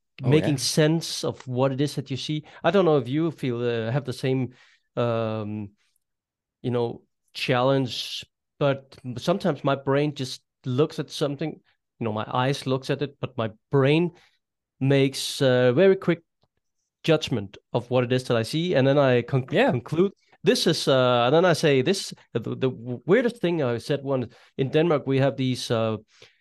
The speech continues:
Speaker 2: huge watering systems on the fields. They spray water on the, on the, on the corn and the, a-,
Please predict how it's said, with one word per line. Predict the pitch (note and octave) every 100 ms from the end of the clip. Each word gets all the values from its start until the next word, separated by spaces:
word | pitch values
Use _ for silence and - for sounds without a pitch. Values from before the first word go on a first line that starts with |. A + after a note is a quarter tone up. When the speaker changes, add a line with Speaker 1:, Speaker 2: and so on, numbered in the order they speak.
| _
Speaker 2:
huge | _ - D#3 C#3 C#3 - -
watering | A#2+ A#2+ C3+ C3+ C#3 C3 A#2+ A2+
systems | - C#3 B2+ B2+ A2
on | B2 A#2
the |
fields. | - C#3 C#3+ D#3+ - - _ _ -
They |
spray | A#2+ - - A#2+ B2 C3 B2+
water | A2 B2 B2+ C3+ B2+
on | A2
the, | G#2 - -
on | G2+ G#2
the, | G#2 - _
on | G#2+
the | A2
corn | - D3+ B2 B2+ B2+
and | A2+ G2
the, | G#2 G#2 - - - _ - _
a-, | -